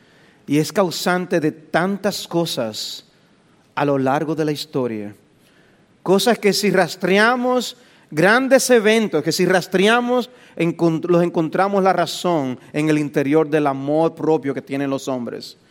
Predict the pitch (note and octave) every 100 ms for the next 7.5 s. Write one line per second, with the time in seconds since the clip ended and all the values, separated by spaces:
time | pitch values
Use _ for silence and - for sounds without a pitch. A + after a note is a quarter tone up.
0 | _ - - - - G3+ D#4 E4+ D#4 B3+
1 | C#4 C4+ - A#3+ G3+ F3+ F#3 A3 A3 F#3
2 | E3 E3+ E3+ C4+ G#3+ A3 F#3+ F3 E3+ C3+
3 | D#3+ F#3+ F#3+ E3 D#3+ D#3 E3 D3 C#3 D3+
4 | E3 D3+ B2 - - - D#3+ E3 E3+ D#3
5 | E3+ G3+ F#3+ F3 G3 G3 F#3 F#3+ C4+ E4
6 | D#4+ D4+ G#3 C#3 D3+ D3+ C#3+ D3 C3+ -
7 | B2+ B2 - E2 -